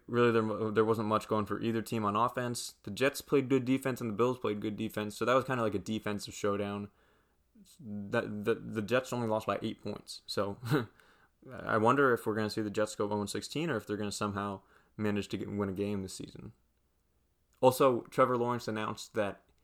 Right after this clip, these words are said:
he is not sure about whether he's going to declare for the N F L draft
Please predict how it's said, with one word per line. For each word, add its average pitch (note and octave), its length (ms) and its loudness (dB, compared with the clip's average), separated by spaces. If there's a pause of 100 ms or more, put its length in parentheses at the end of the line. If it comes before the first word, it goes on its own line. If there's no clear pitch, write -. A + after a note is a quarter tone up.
(240)
he A2 400 -2 (100)
is G2 160 -6
not A2 400 2
sure G#2 380 2
about F#2+ 260 -2
whether G2+ 240 2
he's F#2 240 -4
going F#2+ 200 -6
to G2 100 -14
declare G#2 380 0
for G2+ 100 -8
the G2+ 100 -6
N G2+ 80 -4
F G2 100 -10
L G2 140 -2
draft A#2 400 0